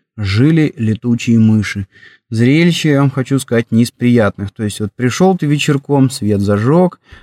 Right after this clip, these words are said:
открыл окошко, чтобы хоть чуть-чуть проветриться, а квартирка-то без кондиционера была, там без проветривания никак. Вообще никак, очень душно было. Вот, и, значит, ты вот сидишь в кресле возле окошка,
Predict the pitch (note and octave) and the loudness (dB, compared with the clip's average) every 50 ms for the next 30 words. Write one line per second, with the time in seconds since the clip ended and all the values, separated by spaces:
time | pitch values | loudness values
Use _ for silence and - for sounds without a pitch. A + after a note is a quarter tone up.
0 | - _ - - - - - D#3 F3 F3 E3 D3+ - - E3+ E3+ D#3 - - - | -18 _ -10 -10 -8 -4 -2 0 2 2 2 0 -2 -2 -2 -2 -2 -2 -6 -14
1 | - - D3 C3+ C3+ C3+ - - C#3+ C3+ - - C#3+ - - D3 C3+ - - C3+ | -12 -6 -4 -2 -2 -2 -2 -4 -6 -4 -4 -6 -4 -2 0 -2 -2 -2 -2 0
2 | C3+ C3+ C3+ C#3 C3 - B2 A#2 - - - - - - - B2 A#2+ - D3+ C3+ | 0 2 2 0 0 -2 -4 -6 -6 -8 -6 -6 -6 -6 -6 -6 -6 -4 -6 -6
3 | - _ - - A#2 A2+ A#2 G#2+ - - C3 B2+ C3+ C3 - D3 C#3+ E3 G3 G#3+ | -6 _ -8 -4 -2 -2 -2 -2 -2 -2 -2 -2 -2 -2 -2 0 2 2 2 2
4 | G3+ E3 C#3 B2+ B2 A2+ A2 A#2+ - - - - - C3+ C3 B2+ B2+ B2+ C3 C#3 | 2 2 2 2 2 2 0 -2 -4 -6 -4 -2 0 2 2 2 2 2 0 0
5 | C#3 C#3 C#3 C#3 C3+ C3 C3 C3+ - - C#3+ C#3+ C#3 C#3 C#3+ C#3 - C#3+ C#3 C#3+ | 0 0 0 0 0 -2 -2 -4 -4 -4 -2 0 2 0 0 0 -2 -2 0 2
6 | C#3+ D3 C#3+ C#3+ C#3 C#3+ D3 D#3+ D3 - - G#2+ G#2+ A2+ _ _ _ _ _ _ | 2 4 4 4 4 4 2 0 -2 -2 -2 -2 -2 -4 _ _ _ _ _ _
7 | _ _ _ _ _ _ - A#2+ B2 B2+ - - - G#2+ A#2 B2+ B2+ - A#2 A2+ | _ _ _ _ _ _ -6 -4 -4 -4 -2 0 2 2 4 2 2 0 -4 -8
8 | - - - B2+ B2+ - B2 A#2+ A#2+ A#2+ A#2 A2 - A#2 A2+ G#2+ A2+ G#2+ G#2+ G#2 | -6 -6 -6 -6 -4 -2 0 0 0 0 -2 -2 -2 -2 -2 0 0 0 -2 -2
9 | F#2+ F#2+ - _ - A2+ A#2 A#2 A#2 A2+ A2 - - - - - B2 B2 B2+ B2 | -4 -6 -8 _ -6 -2 0 0 2 0 0 -2 -6 -14 -8 -4 -2 0 2 4
10 | B2 B2 B2 A2 - _ _ _ _ _ _ _ _ _ _ _ - A2 A2+ G2 | 4 4 2 0 -2 _ _ _ _ _ _ _ _ _ _ _ -8 -6 -6 -6
11 | - A2+ - _ - A2 G2+ G2 G2+ F#2 - - - G#2 A2 C3+ F3+ G3 F3 - | -6 -8 -10 _ -10 -8 -6 -6 -6 -8 -8 -8 -8 -4 -2 0 0 0 0 -2
12 | - F3+ F3 F3 E3+ E3+ E3 D#3+ D#3+ D#3+ D#3+ D3+ D#3 D#3 D3+ D3+ D3 - C#3+ C#3 | -4 -2 0 0 0 0 -2 -2 0 0 0 2 2 2 0 0 -2 -2 -2 -2
13 | C#3+ C3+ - - C3+ B2+ | -2 -2 -4 -6 -8 -8